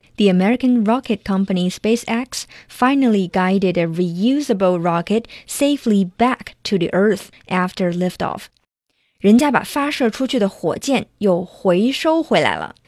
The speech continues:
在我们还在回收饮料瓶的时候，这个大牛就回收了个火箭呢！目前地球上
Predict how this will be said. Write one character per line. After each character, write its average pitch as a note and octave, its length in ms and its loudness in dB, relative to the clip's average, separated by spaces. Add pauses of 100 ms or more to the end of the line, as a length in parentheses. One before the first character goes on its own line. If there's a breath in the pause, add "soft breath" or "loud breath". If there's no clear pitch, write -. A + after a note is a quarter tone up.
(160)
在 B3 160 0
我 F#3+ 80 2
们 F3+ 140 0
还 G3 160 -6
在 F#3 100 -4
回 F#3 140 -4
收 G#3+ 160 -2
饮 F3+ 140 0
料 F#3+ 120 0
瓶 F3 220 -6
的 G3 80 -2
时 F3+ 120 -8
候， E3 160 -6
这 A3 120 -4
个 A#3 80 -4
大 A#3+ 160 -2
牛 F#3+ 200 2
就 G3+ 180 0
回 G3 280 0
收 D4+ 240 0
了 D4+ 120 0
个 B3 120 0
火 G3 380 0
箭 C4 520 0
呢！ F#3+ 300 -2 (340 loud breath)
目 C4+ 220 4
前 G3+ 340 0
地 A3+ 200 -2
球 F#3 200 -4
上 G#3 200 -4